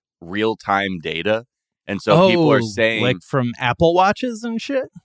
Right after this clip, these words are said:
Speaker 1: No, I mean, I think it's just some, it's, like, probably, like, a Nielsen thing where, like, if you enlist, enroll in it, then, like, you have
Speaker 2: Right.
Speaker 1: to participate in it probably kind of thing. But the way they said it is that fifty-four, like, over fifty-four percent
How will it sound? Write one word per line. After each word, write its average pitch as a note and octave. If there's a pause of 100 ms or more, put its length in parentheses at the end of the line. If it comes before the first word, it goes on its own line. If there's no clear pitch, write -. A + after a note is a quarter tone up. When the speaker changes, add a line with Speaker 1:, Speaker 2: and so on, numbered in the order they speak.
Speaker 1:
No, E3+
I E3+
mean, F3
I E3
think E3+
it's D3
just D3+
some, D#3
it's, C3
like, D#3+
probably, D#3
like, C3
a G#2
Nielsen F#2+
thing A2+
where, G2+
like, F2+ (120)
if F#2
you G#2+
enlist, F2+
enroll E2+
in G2
it, G#2+ (120)
then, F2
like, F2
you G#2
have G2+
Speaker 2:
Right. G2+
Speaker 1:
to -
participate F#2
in G#2+
it A2+
probably A2
kind A2+
of G#2+
thing. A#2 (360)
But A2
the A#2
way A#2+
they A2+
said A#2+
it G#2
is F#2
that F2+ (560)
fifty-four, A#2+ (560)
like, G2+
over A2+
fifty-four A2
percent G2